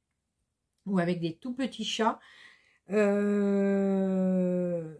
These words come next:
donc, j'ai, je les ai pris. Alors, on peut les avoir en dix, en paquet de dix et en paquet de quinze ou de vingt, je crois. Bon, là, j'ai pris dix, hein,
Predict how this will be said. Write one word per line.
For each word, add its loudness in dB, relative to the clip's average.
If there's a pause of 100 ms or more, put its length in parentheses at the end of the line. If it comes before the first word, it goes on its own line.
donc, 2
j'ai, 4
je -2
les 2
ai 10
pris. -8
Alors, 4
on 2
peut -2
les 0
avoir 2
en 0
dix, -2
en -2
paquet -4
de -4
dix -2 (880)
et -4
en -2
paquet -4
de -6
quinze -2
ou 2
de 2
vingt, 2
je -6
crois. -4
Bon, -4
là, 4
j'ai 2
pris -2
dix, -6
hein, -8